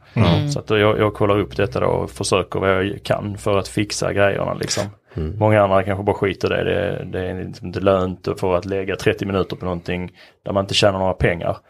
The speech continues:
Speaker 2: Men
Speaker 3: Nej.
Speaker 2: jag vet inte, jag funkar inte riktigt så. Jag vill, jag vill hjälpa alla. Jag vill att alla ska
Speaker 3: Mm.
Speaker 2: vara nöjda. Det är liksom, eh, det är sån jag är som person.
Speaker 3: Ja.
Speaker 1: Ja, och då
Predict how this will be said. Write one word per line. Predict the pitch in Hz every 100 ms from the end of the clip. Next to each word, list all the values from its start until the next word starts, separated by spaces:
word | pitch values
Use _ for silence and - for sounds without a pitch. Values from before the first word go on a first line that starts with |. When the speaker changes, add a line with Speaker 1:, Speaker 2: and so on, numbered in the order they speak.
| _ _ -
Speaker 2:
Men | 107 104
Speaker 3:
Nej. |
Speaker 2:
jag | 110
vet | 107
inte, | 104 104
jag | 101
funkar | - 107 95
inte | 101
riktigt | 95
så. | 95
Jag | 90
vill, | 90 92 92
jag | 92 92
vill | 101 101
hjälpa | 107 113 -
alla. | 101 101 92
Jag | 98
vill | 110
att | 104
alla | 110 110
ska | 107
Speaker 3:
Mm. | 107 110
Speaker 2:
vara | 113
nöjda. | 117 92
Det | 101
är | 104
liksom, | 101 104 104 - - - _ -
eh, | 92 101
det | 101 107
är |
sån | - 110
jag | 110 110
är | 90
som | -
person. | 98 101 113 95 92
Speaker 3:
Ja. | - 107 127 _ _ -
Speaker 1:
Ja, | 185 180
och | 170 165
då | 170 160